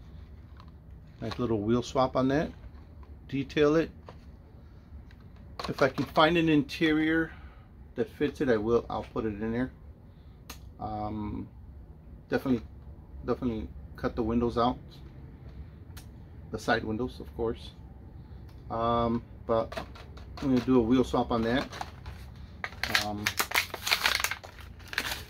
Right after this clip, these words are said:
let's just pull it out here, and it's heavy. This is a good heavy, s-, a heavy one, and it's nice.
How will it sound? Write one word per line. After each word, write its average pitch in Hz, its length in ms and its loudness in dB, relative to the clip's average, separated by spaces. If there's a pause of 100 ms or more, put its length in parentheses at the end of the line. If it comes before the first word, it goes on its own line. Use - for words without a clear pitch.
(160)
let's - 160 -8
just - 260 -10
pull 110 140 0
it 104 80 0
out 113 200 2
here, 117 260 -4 (680)
and 104 100 0
it's 147 140 -2
heavy. - 240 0
This 151 160 -2
is 269 100 -4
a 254 40 -2
good 180 200 -2
heavy, 233 200 0
s-, - 180 -8 (440)
a - 40 -8
heavy 190 260 0
one, 110 240 -2 (960)
and 113 100 -4
it's 123 180 -8
nice. - 460 0